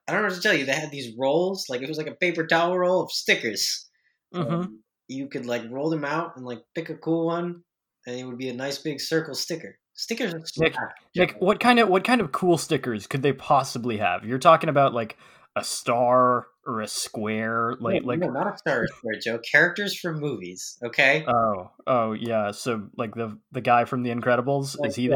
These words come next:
Speaker 2: there?
Speaker 1: like Mister Incredible and, like,
Speaker 2: <laughs>
Speaker 1: and, like, Nemo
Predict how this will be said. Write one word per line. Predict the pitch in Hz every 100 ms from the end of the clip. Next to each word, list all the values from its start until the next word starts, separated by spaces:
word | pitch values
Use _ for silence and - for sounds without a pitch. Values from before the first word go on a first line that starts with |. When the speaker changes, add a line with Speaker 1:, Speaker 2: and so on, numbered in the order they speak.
| 143
Speaker 2:
there? | 160 - _ 131
Speaker 1:
like | 135 127
Mister | 139 147 - 156
Incredible | 139 - 135 104 92 85 _ _ _ -
and, | 117 - 110 110 - - _
like, | 359 - - 247 339 -
Speaker 2:
<laughs> | 330 - - - - - - - - _ _ _
Speaker 1:
and, | 135
like, | 135 123 -
Nemo | 131 135 123 98 101